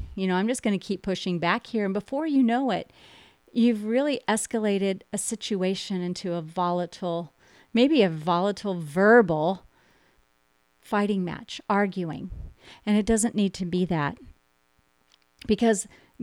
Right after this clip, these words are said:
speaking louder or saying words that are like darts into a heart of a child, that is not gonna get them to comply or listen or obey what you're saying.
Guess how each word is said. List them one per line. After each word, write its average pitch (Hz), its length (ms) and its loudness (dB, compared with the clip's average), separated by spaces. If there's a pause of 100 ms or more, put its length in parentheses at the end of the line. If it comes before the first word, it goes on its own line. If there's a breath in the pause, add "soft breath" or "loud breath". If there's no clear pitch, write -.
speaking 262 680 2
louder 196 520 0 (800 loud breath)
or 196 140 -4
saying 226 480 2
words 190 380 -2
that 180 320 -4 (360 loud breath)
are 175 380 0 (240 soft breath)
like 185 280 0 (160)
darts 208 460 -2
into 185 280 -2
a 165 80 -4 (200)
heart 190 280 -4
of 180 80 -10
a 185 60 -6
child, 190 440 -6 (540 soft breath)
that 220 200 4
is 269 160 2
not 285 220 2
gonna 269 180 4
get 226 220 -2
them 175 320 -4
to - 140 -16
comply 170 720 -4
or 196 160 0
listen 180 520 -2
or 180 160 -2
obey 170 360 0
what - 160 -8
you're 170 100 -6
saying. 160 460 -6